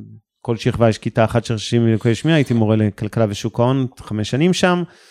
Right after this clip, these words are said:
היה מדהים, אה, ולכן תמיד, תמיד, תמיד בהיענות שלנו, יש תמיד תמלול, תמיד בלייב, תמיד זה, ו-, ו-, ואנחנו המהדרין, אנחנו חרדים של חר-, של, אה, אה, בעיות שמיעה, אז אנחנו גם, אה, מביאים את איתן גרבר שיעשה גם סימון, כי לא כל החרשים לקויי שמיעה מס-,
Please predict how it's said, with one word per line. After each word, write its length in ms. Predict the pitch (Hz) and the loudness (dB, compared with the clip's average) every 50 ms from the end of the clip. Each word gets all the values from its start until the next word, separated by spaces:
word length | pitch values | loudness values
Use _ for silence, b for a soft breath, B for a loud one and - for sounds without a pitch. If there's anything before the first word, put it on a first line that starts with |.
| b b b b b b _ | b b b b b b _
היה 100 | 117 113 | -2 0
מדהים, 500 | 113 113 104 110 147 180 185 196 202 196 180 - _ _ _ _ _ _ _ _ _ _ _ | 0 2 4 4 4 4 4 4 2 -2 -4 -8 _ _ _ _ _ _ _ _ _ _ _
אה, 360 | 123 123 120 117 117 113 113 110 104 | 0 2 4 4 4 4 2 2 2
ולכן 400 | 107 107 107 - 127 120 117 110 | -2 -4 -4 -6 -8 -8 -8 -10
תמיד, 340 | - - 117 117 127 131 117 | -10 -10 -8 -6 -6 -6 -6
תמיד, 220 | - 120 117 117 110 | -6 -8 -8 -6 -6
תמיד 220 | 120 117 117 107 | -6 -6 -6 -4
בהיענות 640 | 104 113 110 107 107 107 107 - 117 117 113 113 107 | -4 -2 -2 -2 -2 -4 -6 -8 -10 -8 -8 -8 -6
שלנו, 220 | - 160 165 185 | -6 -4 -2 -2
יש 80 | 170 - | -4 -4
תמיד 220 | - 120 120 113 | -6 -8 -8 -8
תמלול, 320 | - 120 113 107 98 98 92 98 _ _ _ | -8 -10 -10 -10 -12 -14 -16 -18 _ _ _
תמיד 340 | - 123 131 131 123 113 | -8 -2 0 0 0 0
בלייב, 480 | 110 110 110 135 151 160 160 160 156 143 | 0 0 2 4 4 4 2 0 -4 -8
תמיד 380 | 127 - 117 117 117 120 113 107 | -8 -10 -10 -10 -8 -10 -10 -6
זה, 280 | 117 147 165 170 170 160 | -4 -4 -2 -2 -2 -4
ו-, 60 | 135 123 110 - | -4 -8 -8 -8
ו-, 240 | 113 107 120 135 135 110 | -6 -4 -4 -4 -4 -4
ואנחנו 800 | 110 120 120 117 120 120 117 117 117 117 120 113 113 - 135 127 | -2 -2 0 0 -2 -2 -4 -4 -4 -4 -2 -2 -2 0 0 0
המהדרין, 540 | 117 117 120 135 143 147 143 160 165 156 | 2 4 4 4 4 4 4 4 4 4
אנחנו 440 | 135 113 107 - - 120 113 113 107 95 | 4 2 2 0 -2 -4 -2 -2 -4 -4
חרדים 480 | - - 110 107 113 110 123 123 117 | -6 -8 -4 -4 -4 -2 -2 -4 -4
של 180 | - - 113 107 | -2 -2 -2 -2
חר-, 360 | - - - 104 104 107 107 | -2 -4 -8 -6 -4 -6 -6
של, 280 | 101 - 123 113 107 107 | -6 -4 -4 -2 -2 -2
אה, 120 | 107 104 104 101 B B B B B B B B B - | -2 -2 -4 -4 B B B B B B B B B -4
אה, 100 | 117 113 98 | -4 -2 2
בעיות 180 | 107 120 113 | 2 0 2
שמיעה, 240 | - - 135 147 160 | 2 0 0 2 2
אז 100 | 151 127 | 2 0
אנחנו 200 | 120 107 - 127 | -2 -4 -4 -4
גם, 240 | 120 117 117 113 113 | -2 0 0 0 0
אה, 120 | 113 110 | -2 -2
מביאים 320 | 107 107 98 113 113 110 110 | -4 -4 -6 -6 -8 -8 -8
את 140 | 104 - - | -10 -8 -10
איתן 280 | 117 110 - 110 110 | -10 -8 -8 -8 -6
גרבר 240 | 107 117 110 107 113 | -4 -4 -4 -4 -4
שיעשה 320 | 107 - 117 107 - - | -6 -4 -8 -6 -6 -6
גם 200 | 117 113 113 110 | -2 -2 -2 -2
סימון, 460 | 107 - - 127 135 170 196 190 175 160 | -2 -4 -4 0 2 4 4 2 2 0
כי 160 | - - 113 | -2 -4 0
לא 140 | 113 120 - | 0 0 0
כל 160 | - 120 117 | 0 -4 -4
החרשים 380 | 113 104 - 113 - - 120 113 | -4 -6 -10 -14 -12 -10 -10 -10
לקויי 260 | 104 - 113 113 110 | -8 -6 -6 -6 -6
שמיעה 220 | 110 - 117 113 | -6 -8 -8 -6
מס-, 260 | 107 107 104 - - | -6 -6 -6 -8 -14